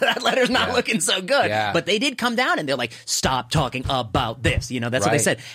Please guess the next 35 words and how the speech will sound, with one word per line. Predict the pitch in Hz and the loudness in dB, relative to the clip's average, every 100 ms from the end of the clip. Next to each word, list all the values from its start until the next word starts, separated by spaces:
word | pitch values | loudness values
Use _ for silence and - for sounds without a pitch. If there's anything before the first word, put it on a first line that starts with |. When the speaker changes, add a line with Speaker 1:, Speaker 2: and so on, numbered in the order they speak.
| - | -2
Speaker 1:
And, | 143 143 | 0 0
and | 117 113 | -2 -4
then | 113 | -6
Facebook | - 113 104 110 104 | -6 -8 -6 -6 0
banned | 113 107 110 | 0 0 -2
it, | 113 | 0
and | 113 | -2
they're | 110 | -2
like, | 104 104 | -4 -6
"Okay, | 123 104 101 113 - - | -8 -6 -6 -8 -12 -6
I | 120 | -4
don't | 104 | -2
know." | 95 | -2
I | 127 139 | -2 0
mean, | 131 - - | 0 -2 -8
I | 123 113 | -6 0
think | 202 156 | 0 2
I | 120 127 | 0 0
mostly | 131 139 | 2 2
stayed | - 120 110 | 2 0 2
out | 139 | 2
of | 165 | 2
it | 202 | 0
because | - 120 98 | -2 -4 -2
I | 110 | 0
have | 110 | 0
no | 104 104 | 0 -2
clue | - 120 151 | 0 2 2
about | 180 120 | 0 0
Speaker 2:
Yeah, | 113 104 | 0 -2
Speaker 1:
where | 117 113 | -2 -2
the | |
Speaker 2:
I'm | 120 | 0
just | 120 120 | -2 -2
not, | 123 | -2